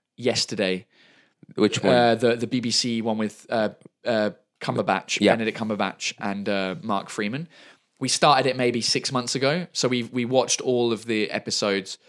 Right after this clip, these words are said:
Speaker 1: Um, and that's cool. Like Black Mirror, we've watched. Black Mirror is cool because it's, it's a beginning, middle, and end in one episode. You don't need to follow the thing. Like the, our problem is that always, or my problem is that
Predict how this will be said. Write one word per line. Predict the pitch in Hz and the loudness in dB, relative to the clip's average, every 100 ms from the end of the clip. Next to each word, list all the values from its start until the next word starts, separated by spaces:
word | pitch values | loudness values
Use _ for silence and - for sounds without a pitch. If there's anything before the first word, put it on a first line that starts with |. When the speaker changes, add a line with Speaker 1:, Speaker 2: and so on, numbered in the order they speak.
| _ _ _ _ | _ _ _ _
Speaker 1:
Um, | 107 101 98 98 - _ _ _ _ _ - | -2 0 2 -2 -8 _ _ _ _ _ -4
and | 110 | -2
that's | 113 - | -2 -2
cool. | - 123 | -2 2
Like | 113 104 | 2 2
Black | 131 127 - | 2 0 -2
Mirror, | 131 127 123 | -2 2 0
we've | 120 113 | 0 0
watched. | 123 120 - | 0 -2 0
Black | 151 139 | 0 0
Mirror | 151 | -2
is | 131 | -4
cool | - 143 | -2 -2
because | 123 131 113 | -2 -4 -4
it's, | 113 - - | -4 -6 -6
it's | 113 - | -6 -4
a | 107 | -6
beginning, | 110 131 123 123 | -4 -2 -2 -4
middle, | 117 117 | -2 -2
and | 113 | -2
end | 117 113 117 110 | -4 -4 -4 -6
in | 113 113 | -6 -2
one | 113 107 107 | -2 -2 -2
episode. | - - - 123 135 | -4 -4 -2 -2 0
You | |
don't | 127 127 | -2 -2
need | 131 123 | -4 -6
to | 110 | -8
follow | - 123 117 | -2 2 2
the | 110 104 | 0 -2
thing. | 117 120 - - - | -2 -4 -8 -10 -4
Like | 143 | -2
the, | 147 139 | 0 2
our | 156 | 2
problem | 147 160 131 123 | 2 0 0 -2
is | 110 | -4
that | 123 | -2
always, | 127 123 117 113 104 | 0 2 2 0 -4
or | - | -4
my | 117 131 | 0 0
problem | - 131 110 107 | 0 -2 -2 -2
is | 101 98 | -4 -4
that | 107 | -6